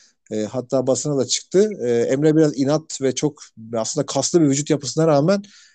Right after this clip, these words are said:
e, hızlı yüzen bir arkadaş. İçimizde çok çok iyi yüzen bir arkadaş. Fakat tabii milli sporcu o yaşını biraz geçtiği için masterlarda gayet iyi sonuçlar çıkarıyor.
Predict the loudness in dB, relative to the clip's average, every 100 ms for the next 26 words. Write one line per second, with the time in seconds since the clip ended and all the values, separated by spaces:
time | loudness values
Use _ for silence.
0 | -4 0 2 0 0 2 4 4 2 4
1 | 2 2 0 0 -4 -4 -2 2 2 2
2 | 0 0 -4 -2 -2 -2 -2 0 -2 0
3 | -2 -2 -4 -4 -2 -4 -2 0 0 -2
4 | -2 -4 -4 -2 0 0 0 -2 -6 -4
5 | -2 -2 -2 0 0 2 0 -2 -4 -6
6 | -6 -4 -4 -2 0 0 2 2 4 2
7 | 2 -2 -2 -6 -4 -4 -4 -4 -2 -2